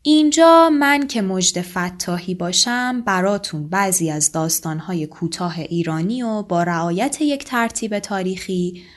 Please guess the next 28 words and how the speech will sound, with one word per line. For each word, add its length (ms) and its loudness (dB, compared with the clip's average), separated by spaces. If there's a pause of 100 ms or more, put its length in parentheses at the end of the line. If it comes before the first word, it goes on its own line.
(220)
از 260 2
کتاب 500 -2
هشتاد 560 -4
سال 240 -6
داستان 500 -6
کوتاه 360 -6
ایرانی، 760 -4 (400)
چاپ 300 2
کتاب 460 -2
خورشید، 760 -4
انتخاب 680 -4
می‌کنم 520 -4
و 200 -2
می‌خونم. 680 -4 (1120)
آخر 560 6
بعضی 340 2
از 220 -2
اپیزودها 720 -2
هم 420 -4
کمی 400 0
در 260 -2
مورد 320 0
قصه 540 0
ها 220 -4
و 120 -6
تأثیراتشون 1000 -2
صحبت 640 -2
می‌کنم 420 -12